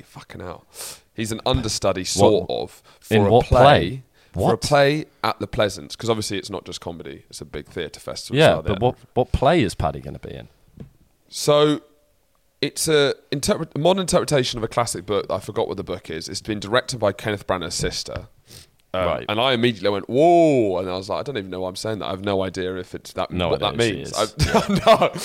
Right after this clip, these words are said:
Speaker 2: You
Speaker 1: I
Speaker 2: don't
Speaker 1: was
Speaker 2: even
Speaker 1: like,
Speaker 2: know the, you don't
Speaker 1: "Oh!"
Speaker 2: even know the book or the
Speaker 1: <laughs>
Speaker 2: director.
Speaker 1: No.
Speaker 2: But, ooh,
Speaker 1: Kenneth Branagh's
Speaker 2: okay.
Speaker 1: sister.
Speaker 2: No way.
Speaker 1: Okay. Big bollocks over here. Um, and then he was, he basically, he was like, "Look, if any of them get ill, he'll have to fill in."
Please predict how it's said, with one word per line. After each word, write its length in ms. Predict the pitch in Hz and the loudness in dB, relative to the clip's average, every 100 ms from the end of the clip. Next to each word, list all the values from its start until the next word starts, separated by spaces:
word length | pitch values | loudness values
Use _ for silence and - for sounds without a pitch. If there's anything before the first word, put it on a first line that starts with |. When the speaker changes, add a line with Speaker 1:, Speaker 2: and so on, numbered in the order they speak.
| - | -6
Speaker 2:
You 120 | 117 | 0
Speaker 1:
I 20 | 123 | 4
Speaker 2:
don't 140 | 123 | 6
Speaker 1:
was 80 | 107 | 6
Speaker 2:
even 120 | - | 6
Speaker 1:
like, 100 | 220 | 8
Speaker 2:
know 680 | 523 262 247 226 196 170 160 | 10 10 10 8 8 6 8
the, 20 | |
you 60 | 139 | 8
don't 160 | 127 | 8
Speaker 1:
"Oh!" 40 | 113 | 8
Speaker 2:
even 120 | 101 | 6
know 120 | 95 | 4
the 100 | 87 | 2
book 360 | 78 107 - - | 0 0 0 -4
or 120 | 98 | -2
the 80 | 101 | 0
Speaker 1:
<laughs> 20 | |
Speaker 2:
director. 200 | 202 113 | 0 0
Speaker 1:
No. 340 | - 196 - - | 0 2 2 2
Speaker 2:
But, 180 | 226 - | 2 0
ooh, 260 | 214 156 359 | -2 0 2
Speaker 1:
Kenneth 220 | 427 226 | 4 6
Branagh's 480 | 143 208 196 165 - | 4 4 4 4 2
Speaker 2:
okay. 260 | 143 302 | 4 6
Speaker 1:
sister. 580 | - - 180 135 131 127 - - | 4 4 4 4 6 4 0 -4
Speaker 2:
No 400 | - 139 156 - | 2 8 10 8
way. 80 | 180 | 6
Speaker 1:
Okay. 600 | 202 160 147 135 139 170 170 | 4 6 6 6 6 4 2
Big 220 | 202 233 | 2 2
bollocks 320 | 196 175 143 151 | 4 4 4 2
over 240 | 131 110 | 4 4
here. 280 | 107 95 87 - - - - _ _ | 2 0 -2 -12 -14 -14 -16 _ _
Um, 420 | 104 107 101 95 - - _ - | 4 4 2 -4 -12 -20 _ -4
and 180 | 120 120 | 0 2
then 260 | 123 117 - | 2 0 -4
he 300 | 117 143 160 | -2 2 4
was, 180 | 139 120 - | 4 2 0
he 100 | 113 | 0
basically, 460 | - 110 107 92 | 0 0 -2 -8
he 120 | 98 113 | -6 -6
was 120 | 101 | 0
like, 180 | 95 - | -2 -2
"Look, 260 | 98 85 - - - - - _ | -6 -6 -10 -20 -20 -20 -20 _
if 140 | - 131 | -4 0
any 160 | 147 | 2
of 80 | 147 | 2
them 120 | 123 | 0
get 180 | 110 104 | 2 0
ill, 420 | 101 92 82 85 - - | 2 -2 -2 -6 -10 -18
he'll 300 | 98 110 95 | -6 -2 -2
have 120 | 95 - | -4 -10
to 100 | 101 | -10
fill 240 | 101 92 | -6 -6
in." 320 | 82 67 87 | -6 -10 -16